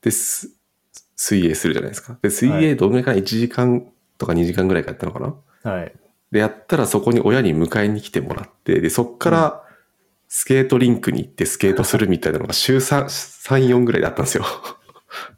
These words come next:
Speaker 2: はい。はしごなんですね。
Speaker 1: そうそうそう。で、それ結構大変で、
Speaker 2: うん。
Speaker 1: どっちかに絞るかみたいな話になってし-、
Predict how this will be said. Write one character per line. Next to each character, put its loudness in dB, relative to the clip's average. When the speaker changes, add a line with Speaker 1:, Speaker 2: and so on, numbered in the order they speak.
Speaker 2:
は -6
い。 -10
は -12
し 0
ご 6
な 2
ん -2
で -6
す -10
ね。 -14
Speaker 1:
そ 2
う 2
そ 2
う -2
そ -4
う。 -20
で、 -6
そ 0
れ 4
結 -2
構 0
大 2
変 2
で、 0
Speaker 2:
う -4
ん。 -8
Speaker 1:
ど 0
っ -4
ち -8
か -4
に -4
絞 -6
る -2
か -14
み -14
た -6
い -6
な -12
話 -10
に -10
な -8
っ -16
て -18
し-、 -14